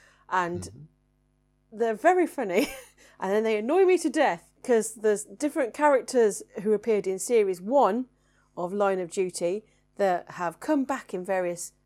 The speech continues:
Speaker 1: series since, including one of the lads who's going to be in the ne-, next series because he was a young tearaway in the first series and now he's a policeman.
Speaker 2: Yeah, a little yobbo on a bicycle, wasn't he?
Speaker 1: Yeah,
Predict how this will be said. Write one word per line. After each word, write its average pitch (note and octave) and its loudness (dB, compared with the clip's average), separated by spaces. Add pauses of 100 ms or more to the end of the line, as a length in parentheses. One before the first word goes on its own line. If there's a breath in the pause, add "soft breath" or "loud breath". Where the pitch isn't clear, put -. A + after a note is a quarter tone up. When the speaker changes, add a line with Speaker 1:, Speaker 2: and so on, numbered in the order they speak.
Speaker 1:
series G3 -4
since, A#3 -2 (320 soft breath)
including A#3 -4
one E4 4 (360)
of G3+ -10
the G#3 0
lads G3 -2 (220)
who's G3+ 0
going G3 -2
to - -14
be F3+ -2
in F#3 -6
the F3 -4
ne-, F3 -8
next F#3 -10
series F#3 -4
because F#3 -8 (220 soft breath)
he G3+ -4
was F3+ -4
a F3+ -2
young D4+ 2
tearaway G3+ 0 (500)
in G3+ -6
the G3 -6
first G#3 -2
series F3 -6
and F3+ -6
now G#3 2
he's F#3+ -8
a F3 -4
policeman. E3+ -10 (180)
Speaker 2:
Yeah, F2+ -18
a - -14
little C3 -4
yobbo A2+ 4
on F#2+ -6
a G2 -8
bicycle, G#2 -6
wasn't F2+ -14
he? F2 -18
Speaker 1:
Yeah, F#3+ -2